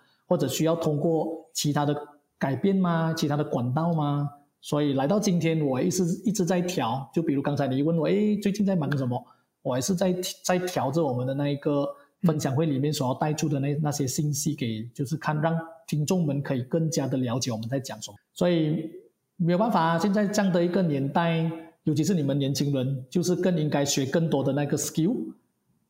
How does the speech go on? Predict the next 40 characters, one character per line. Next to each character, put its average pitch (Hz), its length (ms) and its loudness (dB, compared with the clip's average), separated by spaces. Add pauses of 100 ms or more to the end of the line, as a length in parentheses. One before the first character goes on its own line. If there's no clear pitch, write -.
(240)
OK， 165 260 2
就 185 100 2
好 143 80 2
像 165 160 2
我 156 80 2
在 165 200 2
做 170 180 0
教 175 180 2
育 175 80 4
过 170 140 2
后， 170 80 2
其 156 100 0
实 139 80 2
我 139 120 2
学 135 160 0
了 139 80 2
蛮 131 180 -2
多 135 100 2
东 135 160 -2
西， 135 160 -2
我 147 140 2
也 143 60 2
是 214 80 2
上 240 160 0
了 214 60 4
蛮 160 140 2
多 147 160 2
课 180 220 2
啊， 147 100 2
我 143 140 2
也 151 60 0
是 185 100 2
曾 170 160 2
经 180 100 2
上 202 120 2
过 208 100 4
YouTuber 165 420 2
的 160 120 2
课 160 240 0
啊， 127 180 -4